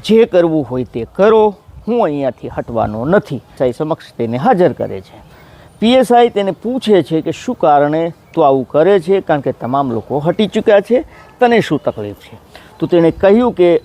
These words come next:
અગર તે ફૂલ નહીં વેચે તો પરિવાર તો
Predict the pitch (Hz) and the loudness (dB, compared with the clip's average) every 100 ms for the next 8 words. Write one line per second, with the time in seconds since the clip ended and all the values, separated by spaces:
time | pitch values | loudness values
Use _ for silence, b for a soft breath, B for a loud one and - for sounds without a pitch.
0 | - 180 214 175 - - 151 - 151 139 | -2 0 0 -2 -4 -4 -4 -2 0 0
1 | 147 196 185 160 - 151 151 - - 123 | 0 0 0 0 0 -4 -4 -10 -8 -2
2 | 156 160 160 135 113 - 113 | 0 2 2 2 0 -4 -8